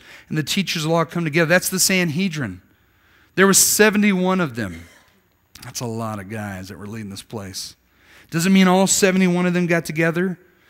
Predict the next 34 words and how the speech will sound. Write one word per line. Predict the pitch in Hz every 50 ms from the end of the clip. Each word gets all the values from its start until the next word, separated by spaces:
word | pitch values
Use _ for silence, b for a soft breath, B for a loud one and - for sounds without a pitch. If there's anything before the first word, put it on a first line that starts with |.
| b b b b
We're | 131 160 175 170
not | 160 151 - -
sure | - - 147 143 143
about | 139 135 135 131 127 -
that, | 147 147 151
but | 156
it | 160 180
means | 185 190 175
that | 156 170 -
the | -
majority | 170 165 156 127 117 135 165 175 196 190 190
of | 165 139
them | 139 135 135
were | 131 120
together. | 113 120 113 117 120 120 117 127 143 143 - B B B B B B B B
And | 170 175 180
what | 202 208
it | 202
represents | 190 208 220 214 202 180 156 180 214 220 160
is | 156 165
it | 175
represents | 170 185 190 - - 170 175 185 175 180 - - -
all | 170 185 202 202 180
the | 170 165
different | 185 180 - 165 143 -
facets | - 180 151 143 - - 170 - -
of | 170 147
religious | 156 156 156 170 170 151 156 135 -
life | 151 156 160 180 165 123 - - - - - B B B B B B
and | B 151 139
political | - 147 160 175 185 185 - 160 156
life | 156 151 151 147 143 135 - - -
in | 190 151 139 139 127 -
Israel. | - 160 160 143 139 131 113 95 104